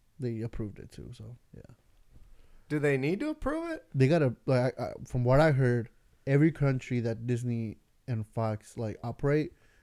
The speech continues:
Speaker 1: that country needs to, uh, approve it.
Speaker 2: Holy
Speaker 1: And
Speaker 2: shit.
Speaker 1: China was a big win.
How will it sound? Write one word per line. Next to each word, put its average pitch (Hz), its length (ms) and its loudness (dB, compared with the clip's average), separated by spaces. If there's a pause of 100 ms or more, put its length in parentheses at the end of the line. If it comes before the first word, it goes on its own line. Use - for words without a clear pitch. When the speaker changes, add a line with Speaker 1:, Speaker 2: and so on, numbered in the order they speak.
(220)
Speaker 1:
that 123 240 0
country 120 260 -2
needs 113 140 -4
to, - 100 -12 (140)
uh, 113 240 -6
approve 113 320 -4
it. - 140 -16
Speaker 2:
Holy 180 880 4
Speaker 1:
And 123 180 6
Speaker 2:
shit. 175 320 4
Speaker 1:
China 143 320 6
was 127 240 2
a 117 40 -2
big 117 260 2
win. 123 340 0